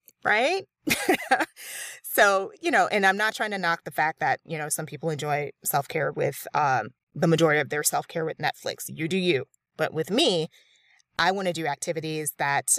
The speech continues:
are going to help me in the long run. And, you know,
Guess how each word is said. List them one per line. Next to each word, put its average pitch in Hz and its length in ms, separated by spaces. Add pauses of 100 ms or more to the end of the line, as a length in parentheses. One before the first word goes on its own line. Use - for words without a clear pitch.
are 156 200
going 151 280
to - 100
help - 200
me 151 140
in 143 80
the 143 100
long 156 240
run. 196 380 (280)
And, 156 400 (280)
you 285 100
know, 208 160